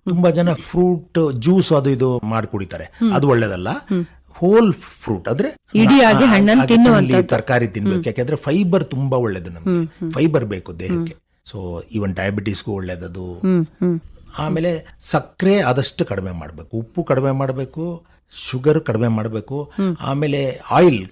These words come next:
Speaker 1: ಬೇಕು, ಆಯಿಲ್ ಆದ್ರೆ ಕಡಿಮೆ,
Speaker 2: ಮಿತಿಯಾಗಿ.
Speaker 1: ಮಿತಿಯಾಗಿರ್ಲಿ.
Speaker 2: ಹ್ಮ್, ಹ್ಮ್, ಹ್ಮ್, ಹ್ಮ್. ಸರ್, ಈಗ ಮಾರುಕಟ್ಟೆ ಬೆಳೆದಂಗೆ ನಮಗೆ ಕೊಳ್ಳುವ ಅವಕಾಶನೂ ಹೆಚ್ಚಿಗೆ ಇರೋ ಹಾಗೆ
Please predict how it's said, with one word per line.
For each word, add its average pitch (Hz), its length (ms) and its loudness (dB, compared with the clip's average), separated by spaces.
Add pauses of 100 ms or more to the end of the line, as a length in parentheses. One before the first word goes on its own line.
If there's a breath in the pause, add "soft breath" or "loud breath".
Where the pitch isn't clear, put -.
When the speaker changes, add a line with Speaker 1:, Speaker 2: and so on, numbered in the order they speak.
Speaker 1:
ಬೇಕು, 160 340 2
ಆಯಿಲ್ 139 320 0 (260)
ಆದ್ರೆ 190 200 2 (220)
ಕಡಿಮೆ, 151 480 0 (140)
Speaker 2:
ಮಿತಿಯಾಗಿ. 214 460 4
Speaker 1:
ಮಿತಿಯಾಗಿರ್ಲಿ. 104 640 -2 (160)
Speaker 2:
ಹ್ಮ್, 185 180 0
ಹ್ಮ್, 165 260 -6
ಹ್ಮ್, 160 300 -10
ಹ್ಮ್. - 300 -14 (440)
ಸರ್, 294 140 6
ಈಗ 277 200 6 (300)
ಮಾರುಕಟ್ಟೆ 214 680 4
ಬೆಳೆದಂಗೆ 190 680 4
ನಮಗೆ 202 640 2
ಕೊಳ್ಳುವ 220 500 4 (240)
ಅವಕಾಶನೂ 208 580 0
ಹೆಚ್ಚಿಗೆ 190 520 -2
ಇರೋ 165 180 -4
ಹಾಗೆ 175 600 -4